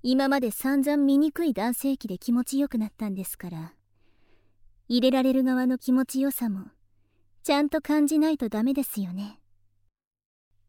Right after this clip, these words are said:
女の子になるんですから、きちんと受け入れてくださいね。それと、女体化には精神的な揺らぎも重要となりますので、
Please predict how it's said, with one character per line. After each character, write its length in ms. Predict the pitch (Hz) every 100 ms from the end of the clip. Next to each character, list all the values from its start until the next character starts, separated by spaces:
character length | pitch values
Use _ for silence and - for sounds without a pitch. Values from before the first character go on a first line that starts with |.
| _ _ -
女 360 | 226 262 277
の 140 | 269 247
子 100 | 208
に 140 | 190
な 100 | 214
る 140 | 226
ん 60 | 202
で 100 | 190
す 160 | - -
か 120 | 175
ら、 200 | 165 - _ _ _ _ _ _ _ _ -
き 140 | -
ち 240 | - 302
ん 80 | 320
と 180 | - 208
受 80 | 208
け 120 | 254
入 100 | 262
れ 80 | 247
て 140 | 185
く 80 | 190
だ 100 | 202
さ 180 | 208 233
い 120 | 220
ね。 180 | 196 254 _ _ _ _ _ _ _ _ _ _ _ _ _ _ _ _ -
そ 180 | 196
れ 120 | 190 208
と、 200 | 202 - _ _ _ _ _ _ _ -
女 180 | 226 233
体 180 | 254 254
化 140 | 269
に 100 | 254
は 100 | 185
精 280 | - 262 262
神 180 | 277 254
的 220 | 269 262
な 80 | 247
揺 180 | 202
ら 140 | 240 262
ぎ 100 | 269
も 140 | 269
重 180 | 233 247
要 200 | 254 254
と 100 | 254
な 100 | 247
り 80 | 240
ま 140 | 254
す 120 | -
の 120 | 220 185
で、 240 | 175